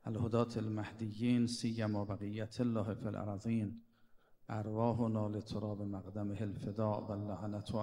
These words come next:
علی اعدائهم اجمعین. اللهم کن لولیک الحجة ابن الحسن صلواتک علیه و علی آبائه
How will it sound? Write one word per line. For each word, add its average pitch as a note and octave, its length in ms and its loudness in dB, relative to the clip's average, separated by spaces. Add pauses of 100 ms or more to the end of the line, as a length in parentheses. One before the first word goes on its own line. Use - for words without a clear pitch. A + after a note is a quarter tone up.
علی A2 320 0 (840)
اعدائهم A#2 920 0
اجمعین. G2+ 600 -6 (180)
اللهم G#2+ 480 8
کن G#2 220 6
لولیک G#2+ 680 4
الحجة - 1300 4
ابن A#2+ 200 10
الحسن G#2+ 640 8
صلواتک G#2+ 760 6
علیه G#2 600 6
و G#2 80 4
علی A2 220 6
آبائه G2+ 680 6